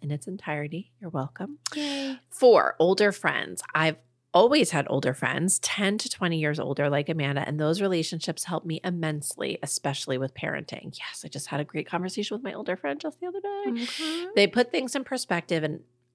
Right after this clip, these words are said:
Speaker 1: unlike my mom, who was parenting forty years ago, they have less attachment and more recent experience that I could use.
Speaker 2: Hmm.
Speaker 1: Five, this is an oldie, but I
Speaker 2: Mm.
Speaker 1: watched Hacks
Speaker 2: Mm.
Speaker 1: because of you, and I loved it. <sighs> Are
Speaker 2: I
Speaker 1: they gonna
Speaker 2: can't
Speaker 1: come back with another season?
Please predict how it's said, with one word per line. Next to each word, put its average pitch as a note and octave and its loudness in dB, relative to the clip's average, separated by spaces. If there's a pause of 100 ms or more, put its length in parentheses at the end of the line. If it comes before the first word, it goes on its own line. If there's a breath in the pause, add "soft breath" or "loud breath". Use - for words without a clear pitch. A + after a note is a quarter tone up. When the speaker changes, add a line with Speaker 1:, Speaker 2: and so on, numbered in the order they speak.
Speaker 1:
unlike F3 2
my B3 4
mom, F#3 4
who F3 0
was E3 2
parenting D#3+ -4
forty D3+ -2
years F3 2
ago, D3+ 0
they C#3+ 0
have C#3+ -2
less D#3+ 0
attachment E3 -2
and D3 -2
more C#3+ -4
recent D3 -6
experience - -8
that - -6
I - -2
could - -18
use. - -12
Speaker 2:
Hmm. D#3+ -4 (320 loud breath)
Speaker 1:
Five, - 4
this F3 -2
is B3+ -2
an C#4 -2
oldie, F#3+ 4
but E3+ 2
I D#3 2
Speaker 2:
Mm. D#3 2
Speaker 1:
watched D#3 2
Hacks - 2
Speaker 2:
Mm. G#3+ -8
Speaker 1:
because A#3+ 0
of F3 0
you, D3+ 0
and D3+ -2
I D3+ 0
loved D3+ -2
it. A2+ 2
<sighs> - -10
Are F#3 2
Speaker 2:
I A#3 4
Speaker 1:
they D4+ 2
gonna F#4 4
Speaker 2:
can't - 0
Speaker 1:
come E4+ 2
back E4 2
with D#4 -4
another D#4+ -2
season? A#3+ 0